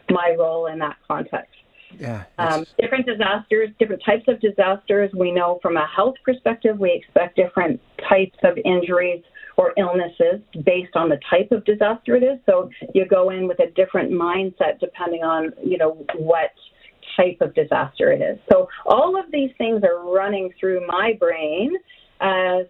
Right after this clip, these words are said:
Speaker 1: I think about, okay, we need to do this response, and this is what it's gonna look like.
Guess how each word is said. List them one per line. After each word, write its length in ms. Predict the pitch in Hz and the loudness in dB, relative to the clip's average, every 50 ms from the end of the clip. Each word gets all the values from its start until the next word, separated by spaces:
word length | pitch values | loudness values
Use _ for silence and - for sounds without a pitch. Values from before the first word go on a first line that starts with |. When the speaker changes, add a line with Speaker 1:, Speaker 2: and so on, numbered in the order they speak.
| - - | -8 -8
Speaker 1:
I 180 | 175 175 170 - | -8 -6 -4 -4
think 220 | 196 185 185 180 | -4 -4 -2 -2
about, 480 | 196 180 180 180 170 170 170 170 160 165 - | -2 0 0 0 0 0 0 0 0 -2 0
okay, 360 | 175 180 175 - - 180 170 165 | 0 0 0 0 -2 -2 -2 0
we 140 | 170 170 170 | -2 -2 -2
need 200 | 170 170 170 170 | -2 -4 -4 -4
to 60 | 170 | -4
do 160 | 160 170 165 | -2 0 0
this 220 | 165 165 165 - | 0 0 0 0
response, 540 | - - - - _ - 131 135 - - - - | 0 0 -2 -2 _ -2 0 0 0 -2 -2 0
and 100 | - 165 | 0 0
this 140 | 147 139 - | 0 2 0
is 100 | 165 151 - - | 0 0 2 2
what 260 | 151 143 127 - - _ - | 2 2 2 0 -2 _ -2
it's 180 | - 165 135 - | 0 0 0 2
gonna 200 | - 156 151 147 | 2 4 4 4
look 220 | 147 - - - | 2 2 0 -2
like. 240 | - - - 147 - | 0 2 2 0 0